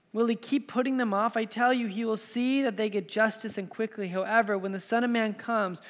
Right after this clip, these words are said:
will he find faith on earth?" It's kind of the, the end of the first story, which I think is so interesting because I, I love this,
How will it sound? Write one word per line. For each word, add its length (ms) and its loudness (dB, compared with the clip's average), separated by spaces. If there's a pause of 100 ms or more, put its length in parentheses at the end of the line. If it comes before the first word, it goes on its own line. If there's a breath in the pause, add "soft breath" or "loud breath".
(200 loud breath)
will 360 6
he 340 0
find 500 0
faith 540 0 (160)
on 420 0 (140)
earth?" 280 -2
It's 100 -8
kind 240 2
of 120 -12
the, 80 -14
the 120 -8
end 120 0
of 60 -2
the 60 -2
first 340 -6
story, 420 -4 (420 loud breath)
which 120 0
I 60 4
think 160 2
is 100 2
so 380 2
interesting 540 -2
because 280 -2
I, 200 0
I 40 2
love 500 2
this, 360 -4